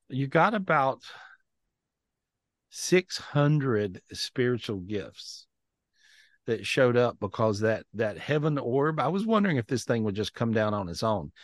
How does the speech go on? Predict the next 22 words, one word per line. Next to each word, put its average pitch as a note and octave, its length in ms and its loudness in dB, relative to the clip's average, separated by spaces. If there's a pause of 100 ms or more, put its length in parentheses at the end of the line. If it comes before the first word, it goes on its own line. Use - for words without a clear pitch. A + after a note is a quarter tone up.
(420)
This A2 160 -2
heaven F3+ 360 2
orb A#2 300 2
that G#2 160 -8
showed A#2+ 300 0
up A2 180 0
here, F#2+ 380 -4 (420)
um, F#2+ 480 -6
which G#2 240 -8
is G2 120 -8
an G2 100 -8
amazing A2 880 -2 (140)
thing A2 240 0
that G2 120 -8
creates A2 480 0
a F2+ 60 -6
heaven F#2+ 520 -2 (460)
inside A2 500 0
of G2 100 -6
a G#2 80 -4
person's F#2+ 540 -6
world, G2+ 720 -4